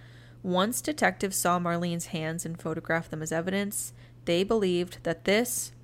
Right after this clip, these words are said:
her husband's story of Marlene's obsession with Shirley, the violent attack at the restaurant, and the creepy shrine in the dining room,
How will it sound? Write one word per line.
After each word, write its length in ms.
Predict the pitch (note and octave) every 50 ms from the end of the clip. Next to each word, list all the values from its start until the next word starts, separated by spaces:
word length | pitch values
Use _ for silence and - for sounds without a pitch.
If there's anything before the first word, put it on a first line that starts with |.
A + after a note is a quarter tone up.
| -
her 160 | - - E3+
husband's 420 | E3 F#3 E3+ F3+ F#3 - A3 A3 A3
story 300 | - - G#3 G3 F#3+ F#3+
of 80 | F#3+ F#3+
Marlene's 440 | F#3 F3 E3 D#3+ E3 E3 E3+ F3+ G#3+
obsession 420 | F#3+ - - F#3+ F#3+ F#3 - G3+ G3+
with 120 | G#3+ G#3+
Shirley, 480 | - - F3+ F3 E3+ E3+ E3+ E3+ F3 - - - - - -
the 100 | - F3
violent 360 | E3 E3+ D#3+ E3 F3 G3 G#3
attack 280 | G#3 G3+ G#3 F3+ F#3 -
at 100 | G#3 G#3
the 80 | A3+
restaurant, 520 | G#3 F#3+ E3+ E3 - - F3+ F3 F3 E3+ - - - - - - -
and 140 | F#3 F3+ D#3+
the 40 | E3
creepy 380 | E3 - - F#3 F#3+ F#3+ - A#3
shrine 420 | A3+ - - F#3 F3+ F3 F3 F3
in 80 | F3+ E3+
the 40 | F3
dining 380 | E3+ F#3 F3 F3+ F3 E3 E3 D#3+
room, 300 | D#3 D#3 D#3 D#3+ E3+